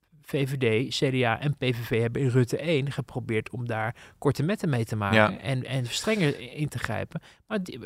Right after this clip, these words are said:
Speaker 1: Gert Leers ging heel open rond, die kreeg het niet voor elkaar, want die verdragen hielden het allemaal tegen.
Speaker 2: Maar je
Speaker 1: Dus
Speaker 2: hebt dus aan, aan, aan de ene kant, eh, onrust, eh, eh,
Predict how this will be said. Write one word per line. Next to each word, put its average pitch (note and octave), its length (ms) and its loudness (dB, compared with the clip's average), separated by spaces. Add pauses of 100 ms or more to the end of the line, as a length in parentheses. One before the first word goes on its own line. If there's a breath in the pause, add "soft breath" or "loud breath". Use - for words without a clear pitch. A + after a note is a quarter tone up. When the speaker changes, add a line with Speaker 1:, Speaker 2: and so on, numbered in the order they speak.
Speaker 1:
Gert C#3 280 -4
Leers E3 300 0
ging C#3+ 180 2
heel C#3 180 2
open D#3+ 300 2
rond, A2+ 180 -2
die - 80 -10
kreeg C3+ 180 -2
het B2 100 -6
niet C3 120 0
voor A2 120 0
elkaar, B2+ 260 -4
want C#3 140 -2
die C#3+ 100 -4
verdragen E3+ 400 -2
hielden B2+ 160 -2
het - 100 -8
allemaal - 220 -8
tegen. G#2 320 -8
Speaker 2:
Maar A#2+ 120 6
je A#2+ 60 10
Speaker 1:
Dus B2+ 100 6
Speaker 2:
hebt B2 100 2
dus B2+ 100 4
aan, A2+ 160 0
aan, A2+ 280 -2
aan G#2+ 180 0
de G#2+ 60 2
ene C3+ 220 2
kant, G#2 320 2
eh, G2 380 2
onrust, G#2+ 560 0
eh, F#2 480 2
eh, E2+ 60 -4